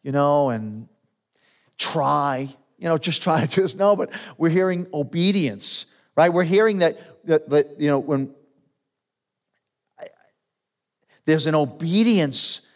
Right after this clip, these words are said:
that seems so unrealistic sometimes. It does. And I know that that's much easier said than done. How can we ever achieve what Jesus achieved?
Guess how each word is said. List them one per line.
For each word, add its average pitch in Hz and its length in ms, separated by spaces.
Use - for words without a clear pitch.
that - 180
seems 196 580
so 185 680
unrealistic 170 1160
sometimes. 95 1000
It 180 160
does. - 680
And 165 100
I 202 120
know 208 140
that 165 160
that's 151 200
much 151 320
easier 131 380
said 117 280
than 107 200
done. 120 440
How - 120
can 381 180
we 214 200
ever 160 320
achieve 143 500
what 123 220
Jesus 117 460
achieved? 95 440